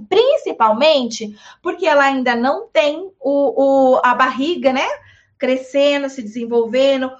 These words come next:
o corpo de grávida ainda não aparece, ela não consegue sentir o bebê se mexer. Muitas vezes ela não consegue saber nada sobre o sexo do bebê ainda nesse primeiro trimestre.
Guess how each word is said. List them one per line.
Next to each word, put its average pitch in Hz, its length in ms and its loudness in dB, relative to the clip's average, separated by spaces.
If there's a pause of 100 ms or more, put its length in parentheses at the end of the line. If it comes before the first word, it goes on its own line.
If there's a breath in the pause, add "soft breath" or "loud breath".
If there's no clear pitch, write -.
o 285 160 -4
corpo 320 480 2
de 240 120 -8
grávida 269 720 2
ainda 254 340 -2
não 302 80 -6
aparece, 294 580 -2
ela 247 120 -2
não 294 180 -6
consegue 302 480 -6
sentir 392 840 0
o 302 120 -4
bebê 320 480 4
se 330 160 -12
mexer. 254 640 -2 (520 loud breath)
Muitas 339 300 -4
vezes 311 280 -6
ela 320 200 4
não 311 80 -4
consegue 302 460 -2
saber 349 440 -2
nada 320 440 2
sobre 294 280 -4
o 285 60 -8
sexo 277 540 0
do 233 140 -10
bebê 226 380 2
ainda 226 380 -4
nesse 226 260 -10
primeiro 214 440 -10
trimestre. 226 760 -6